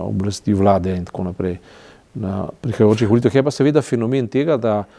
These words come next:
gospodu Šarcu podpora rase pa tisto, kar sva že zadnjič ugotavljala. Gremo spet v efekt non-politike, se pravi,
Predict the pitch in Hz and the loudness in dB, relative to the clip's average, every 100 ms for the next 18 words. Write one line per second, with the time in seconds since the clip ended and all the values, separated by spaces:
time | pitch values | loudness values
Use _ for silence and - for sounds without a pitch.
0 | - _ - 107 - 127 120 107 123 127 | -20 _ -8 -8 -2 2 2 2 2 0
1 | - 131 117 - 127 127 117 - 131 110 | -2 -6 -8 -2 0 2 2 -2 -6 -6
2 | 135 123 - 117 127 117 127 131 123 120 | -6 -6 -6 -2 0 2 0 0 -2 -2
3 | 143 127 104 92 92 123 127 - 135 135 | 0 2 2 2 2 2 0 -2 -4 2
4 | 131 127 113 - 107 131 131 143 135 135 | 4 4 2 -2 0 -2 2 0 2 4
5 | 131 131 95 90 101 110 107 | 2 2 -4 -6 -2 0 0